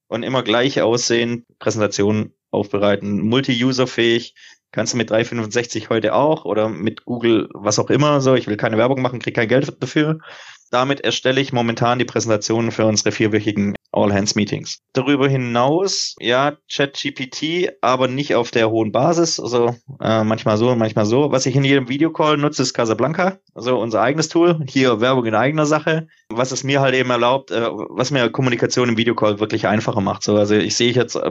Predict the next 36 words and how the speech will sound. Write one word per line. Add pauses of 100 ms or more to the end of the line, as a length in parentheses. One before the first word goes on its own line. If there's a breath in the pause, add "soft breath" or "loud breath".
beide
auf
dem
Bildschirm
und (400)
muss
mir
keine
Gedanken
drüber
machen,
ob
ihr
das
Gefühl
habt,
dass
ich
euch
anspreche.
Also (400 loud breath)
man
wird
halt
viel
entspannter
in
Videocalls,
als
ich's
vorher
war
und
kann
halt
länger